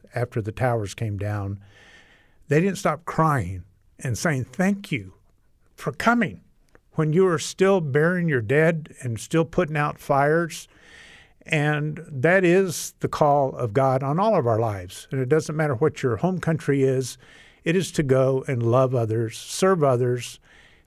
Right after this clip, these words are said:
and that means a sacrifice. And not that we go foolishly, but remember, this place is not our home, and we're trying to get everybody ready for heaven and as many people from tribes, tongues, nation, and people groups around that throne.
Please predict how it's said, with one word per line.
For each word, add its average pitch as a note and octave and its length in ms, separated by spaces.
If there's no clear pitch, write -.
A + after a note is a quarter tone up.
and E3+ 280
that F#3 100
means F3+ 340
a E3 140
sacrifice. C#3 1040
And B2+ 240
not C#3+ 200
that F3 120
we D#3+ 100
go D#3 160
foolishly, F3 800
but C#3 400
remember, D3 540
this C#3+ 440
place B2+ 460
is A2+ 200
not A#2+ 200
our A2+ 100
home, A2+ 360
and B2 220
we're C3 100
trying B2+ 280
to A#2+ 60
get A#2+ 140
everybody A#2+ 440
ready A#2 260
for G#2+ 220
heaven F#3 400
and B2+ 100
as A2+ 160
many C#3+ 240
people C3 420
from A2+ 240
tribes, C3+ 440
tongues, B2+ 420
nation, B2+ 380
and A2+ 120
people A#2+ 280
groups A2+ 400
around B2+ 400
that C#3 220
throne. D#3 460